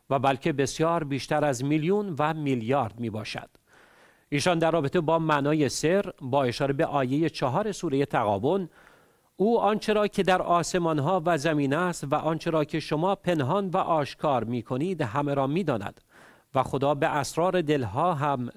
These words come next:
داناست» فرمودند: سر آن چیزی است که فقط خدای متعال نسبت به آن آگاهی دارد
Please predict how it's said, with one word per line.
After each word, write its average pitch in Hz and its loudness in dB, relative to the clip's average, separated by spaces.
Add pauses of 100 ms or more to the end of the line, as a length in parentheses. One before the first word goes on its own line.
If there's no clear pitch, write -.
داناست» 120 -2
فرمودند: 160 0 (440)
سر 226 0
آن 196 0
چیزی 190 -4
است - -4
که 202 2
فقط 175 0
خدای 175 2
متعال 170 0
نسبت 156 -2
به 139 2
آن 127 2
آگاهی 120 0
دارد 101 -4